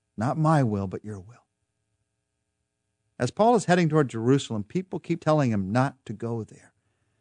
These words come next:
because they had a sense of what was gonna happen when he arrived. And so in verses three to four of chapter twenty-one, after sighting Cyprus, they're heading toward Jerusalem. After sighting Cyprus and passing to the south of it, we sailed on to Syria. We landed at Tyre,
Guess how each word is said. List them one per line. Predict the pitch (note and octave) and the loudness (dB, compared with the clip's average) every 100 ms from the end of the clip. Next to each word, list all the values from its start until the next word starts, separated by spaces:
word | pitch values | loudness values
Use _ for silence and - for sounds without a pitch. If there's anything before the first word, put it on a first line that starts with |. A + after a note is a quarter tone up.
| _ _ - | _ _ -4
because | A2+ A#2+ | 2 4
they | C#3+ F3+ | 4 6
had | F#3 F#3+ | 6 6
a | |
sense | E3+ - F#3+ C3+ - | 2 4 4 4 0
of | A2+ | -4
what | C3 | -2
was | A#2 | -4
gonna | A#2+ A2+ | -4 -4
happen | G2+ C3 B2+ G2+ | -2 -2 -2 -2
when | F#2+ | -2
he | F#2 | -4
arrived. | F#2 G#2 F#2+ D2+ - _ _ _ _ _ _ | -4 -4 -6 -10 -20 _ _ _ _ _ _
And | B2 | 0
so | F3+ C#3+ | 4 4
in | C3+ | 6
verses | D#3 - C3 | 4 2 0
three | - E3 | 6 6
to | C3+ | 6
four | - F3+ E3 A#2 | 4 6 8 8
of | G#2 | 4
chapter | C#3+ A#2+ A2+ | 2 0 -2
twenty-one, | - A#2+ A2 A2 G#2 G#2 _ _ _ _ _ - | -2 0 2 2 0 -2 _ _ _ _ _ 2
after | C#3 C#3+ | 2 2
sighting | C3 E3 C#3+ B2+ | 4 6 6 4
Cyprus, | - D#3+ D#3 - A#2 - - | 4 4 4 2 -2 -4 0
they're | A#2+ | 2
heading | A#2 C#3+ A#2 | 4 4 4
toward | A#2+ G#2 | 2 2
Jerusalem. | A2 A2+ - G2+ | 2 0 0 0
After | A#2+ B2+ | 0 0
sighting | - D3 C3+ A2 | 4 4 4 2
Cyprus | E3 D3+ - A2 A#2 | 4 4 2 -4 -4
and | G#2+ | -4
passing | - D3 B2+ A#2+ | 2 2 2 -2
to | A2 | -4
the | G#2+ | 0
south | D3 C#3+ C3+ | 2 2 0
of | G#2+ | -4
it, | G2+ - _ _ _ - | -6 -10 _ _ _ -2
we | |
sailed | B2+ E3+ D#3+ C#3+ | 2 6 6 8
on | C#3+ C3+ | 6 4
to | A2+ | 0
Syria. | - F#3 A2+ - - _ _ _ _ | 2 4 4 -2 -12 _ _ _ _
We | C3 B2+ | 2 6
landed | D3 G3 F#3 C3 | 8 8 6 4
at | - | 2
Tyre, | - E3+ D3 B2+ | 4 6 8 6